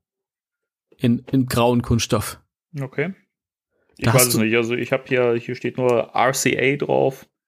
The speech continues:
Speaker 1: Ja, ja, die sind vom Design, sind die ungefähr alle gleich. Die, da müsste auch derselbe Text hinten draufstehen, den ich grad
Speaker 2: Der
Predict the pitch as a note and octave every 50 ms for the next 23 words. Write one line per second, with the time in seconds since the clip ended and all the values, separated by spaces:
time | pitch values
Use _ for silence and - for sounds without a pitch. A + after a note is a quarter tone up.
0 | _ _ - B2+ B2+ A2+ A2 A#2 A#2+ B2+ - - B2+ A#2 - C#3+ C#3 - C#3+ C3
1 | C3 B2+ A#2 A#2+ B2 C#3 D3 C3+ C#3 B2+ C#3+ C3 C3+ B2+ - C#3+ A2 A#2+ A#2+ B2
2 | B2 A2+ A#2 A#2 - C3+ C3+ - - D3 C3+ A2+ - - D3 C3 D3 C3 B2+ C#3
3 | C#3 C#3 C#3 C3+ - D3+ D3 - - - D3+ C3+ B2+ B2+ B2+ B2 A2+ A2+ A#2+ -
4 | - - A#2+ A2+ A2+ A2+ A2+ A2+ A2 A#2 C3+ B2+ - - B2+ A#2 -